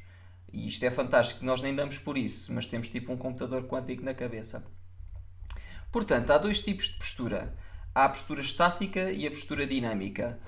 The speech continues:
A postura estática é basicamente a posição que temos quando estamos parados. Sentados, de pé, a dormir.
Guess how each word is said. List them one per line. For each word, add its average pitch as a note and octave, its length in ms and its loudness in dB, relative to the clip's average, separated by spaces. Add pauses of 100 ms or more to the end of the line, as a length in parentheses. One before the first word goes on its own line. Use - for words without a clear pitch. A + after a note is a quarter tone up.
(140)
A - 20 -10
postura - 260 -2
estática G#3 560 6
é F#3 300 4
basicamente E3 640 4
a D#3+ 40 6
posição D#3+ 460 0
que D#3 100 -10
temos D#3 300 -2
quando D3 180 -2
estamos C#3+ 360 -2
parados. - 540 0 (140)
Sentados, D3 640 6
de - 60 -10
pé, C#3+ 260 0
a C3+ 60 0
dormir. C#3 520 -2